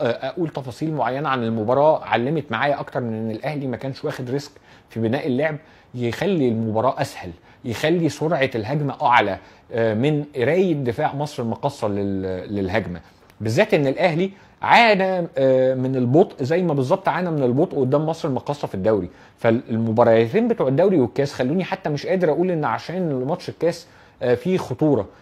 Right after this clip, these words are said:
بس الحاجة الوحيدة اللي ممكن زي ما قلنا نفكر فيها سوا، إن يمكن يكون سواريش زي ما حب يحمي فرقته من إنه ياخد خبطة في ماتش المصري وما يكسبش، فهو بيحمي فرقته في ماتش الكاس بإنه ما يغامرش عشان ما يخرجش.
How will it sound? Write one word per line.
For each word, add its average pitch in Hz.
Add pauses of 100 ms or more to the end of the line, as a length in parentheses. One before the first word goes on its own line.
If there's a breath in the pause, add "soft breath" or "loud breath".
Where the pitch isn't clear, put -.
(140 loud breath)
بس -
الحاجة 202
الوحيدة 180
اللي 170
ممكن 175
زي 170
ما 156
قلنا 151
نفكر 160
فيها 175
سوا، 190 (340 loud breath)
إن 147
يمكن 190 (140)
يكون 196
سواريش 175
زي 185
ما 175
حب 156
يحمي 151
فرقته 123 (300 soft breath)
من 147 (300)
إنه 127
ياخد 165
خبطة 165
في 151
ماتش 160
المصري 135 (160)
وما 117
يكسبش، - (180 soft breath)
فهو 196
بيحمي 165
فرقته 147
في 156
ماتش 160
الكاس 156
بإنه 135
ما 127
يغامرش 131
عشان 135
ما 120
يخرجش. -